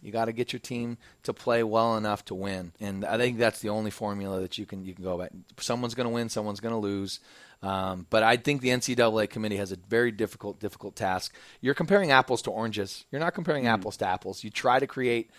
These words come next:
Speaker 1: a system that's, that's fair and, and, and adequate in the R P I. We also have subcommittees. We have committees, so it's called a rac. You have regional advisory committees where people in the region compare regions to regions to regions to regions.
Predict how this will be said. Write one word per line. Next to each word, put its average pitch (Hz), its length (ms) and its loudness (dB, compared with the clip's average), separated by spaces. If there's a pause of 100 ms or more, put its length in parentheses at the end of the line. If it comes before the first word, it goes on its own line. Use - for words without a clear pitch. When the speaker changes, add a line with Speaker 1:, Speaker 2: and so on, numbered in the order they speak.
(160)
Speaker 1:
a 143 80 -8
system 110 480 -2
that's, - 260 -4
that's - 240 -6
fair 107 420 2
and, 101 160 -6
and, 101 240 -8
and 98 160 -4
adequate 101 480 0 (300)
in 101 360 -4 (280)
the 98 420 -4 (120)
R 107 140 4
P 110 180 -2
I. 90 300 0 (640)
We 120 140 4
also 131 260 6
have 127 120 2
subcommittees. 113 800 2
We 104 100 -2
have 107 120 0
committees, 120 460 -2
so - 200 -2
it's 107 120 -4
called 117 180 2
a 113 60 0
rac. 113 340 4
You 113 80 0
have 104 80 -6
regional 120 360 -2
advisory 110 440 2
committees 98 400 -8
where 101 80 -6
people 123 300 -6
in 117 80 -6
the 110 80 -6
region 123 420 -2
compare 127 480 -2
regions 123 460 -4
to 123 100 -8
regions 120 380 -4
to 117 100 -10
regions 117 340 -6
to 110 100 -10
regions. 107 420 -4